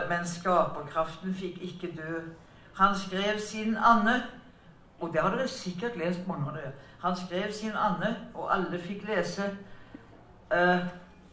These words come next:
hver gymnasiast fikk pugge og P C, og lære hva modernisme da var. Det er ikke tall på alle som har i skoletida fått flygende start. Han var en fornyer, så ung og så smart.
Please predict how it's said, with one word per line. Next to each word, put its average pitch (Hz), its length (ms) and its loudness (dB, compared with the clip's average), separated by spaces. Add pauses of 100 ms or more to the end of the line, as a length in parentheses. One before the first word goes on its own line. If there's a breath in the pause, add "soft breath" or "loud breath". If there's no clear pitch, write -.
(640 loud breath)
hver 226 360 10
gymnasiast 226 720 6
fikk - 240 -6
pugge 196 360 2
og 196 200 2
P 214 220 4
C, 208 240 -2 (400 loud breath)
og 196 100 2
lære 208 380 10
hva 208 100 10
modernisme 214 760 4
da 254 180 4
var. 160 400 8 (460 loud breath)
Det 185 80 4
er 180 180 6
ikke 208 240 -4
tall 170 340 6
på 269 60 2
alle 240 200 6
som 202 220 -2
har 180 480 4
i 185 60 0
skoletida 165 760 0
fått 165 300 -4
flygende 147 520 -4
start. 175 520 -2 (720 loud breath)
Han 170 220 4
var 135 240 4
en 156 140 -2
fornyer, 180 580 2 (160)
så - 160 -6
ung 185 440 2
og - 120 -4
så 180 140 -6
smart. 175 560 0